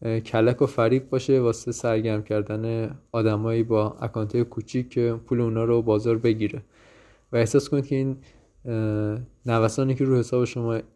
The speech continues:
ایجاد می‌شه فقط واسه اینه که پول از دستتون، اه، در بیاد.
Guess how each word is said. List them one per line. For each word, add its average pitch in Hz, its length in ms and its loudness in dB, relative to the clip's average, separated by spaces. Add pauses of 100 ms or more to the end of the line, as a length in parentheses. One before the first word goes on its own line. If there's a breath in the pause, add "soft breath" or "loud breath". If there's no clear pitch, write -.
ایجاد 120 420 0
می‌شه 135 680 0
فقط 127 320 2
واسه 120 200 0
اینه 127 120 0
که 131 100 2
پول 127 200 0
از 117 220 2
دستتون، 120 560 -4 (180)
اه، 110 240 -8 (280)
در 113 220 4
بیاد. - 280 -12